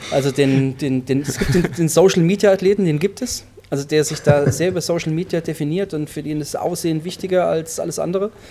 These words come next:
Speaker 1: Und, ähm, das sind die Socken passend zu dem, zum Radcappy ausgewählt. Also es ist, es st-, und das Lenkerband wird, äh, gegebenenfalls noch mal anders gewickelt, damit es auch passend ist, farblich. Ähm,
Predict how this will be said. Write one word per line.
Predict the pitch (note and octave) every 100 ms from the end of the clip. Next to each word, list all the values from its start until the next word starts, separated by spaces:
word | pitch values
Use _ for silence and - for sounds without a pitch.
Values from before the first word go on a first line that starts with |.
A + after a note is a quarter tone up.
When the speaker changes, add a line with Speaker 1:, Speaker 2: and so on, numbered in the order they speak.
| - - - - -
Speaker 1:
Und, | - D3+ D3 -
ähm, | D3 D3 C#3+ D3 C#3
das | C#3+
sind | - D#3
die | C#3+
Socken | E3 E3 G3 F3 F3 - - G3 -
passend | C#3+ E3 G3 F3
zu | - E3
dem, | D#3+ D#3+ D#3+ D#3
zum | - D#3 D3+ D3+
Radcappy | C3 E3 - G3 G3 E3
ausgewählt. | D#3+ F3 F3 F3 G3 D#3+
Also | D3+
es | D3+ D3+
ist, | D#3 D#3
es | D3
st-, | - -
und | G3 D3+
das |
Lenkerband | C#3 F3 F#3 F3 F3
wird, | E3+ F3+ - F3
äh, | E3 D#3+
gegebenenfalls | D#3 F3 F#3 E3 -
noch | F3+ F3+
mal | E3+ D#3
anders | F#3 F#3 -
gewickelt, | F3+ G#3 G#3
damit | E3+ F#3+
es | -
auch | F#3+
passend | - G3+ G#3 - - - -
ist, | F#3 -
farblich. | D#3 E3+ F#3+ G3 - - - -
Ähm, | D#3 D#3+ E3 E3+ E3